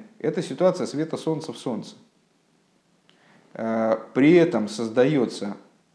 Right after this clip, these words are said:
э, Всевышним искусственным образом, ради намерения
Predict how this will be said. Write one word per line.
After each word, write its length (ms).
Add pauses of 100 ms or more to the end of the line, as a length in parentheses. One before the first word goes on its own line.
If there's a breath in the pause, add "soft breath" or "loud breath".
(260)
э, 720 (100)
Всевышним 580 (120)
искусственным 500
образом, 300 (760)
ради 320
намерения 600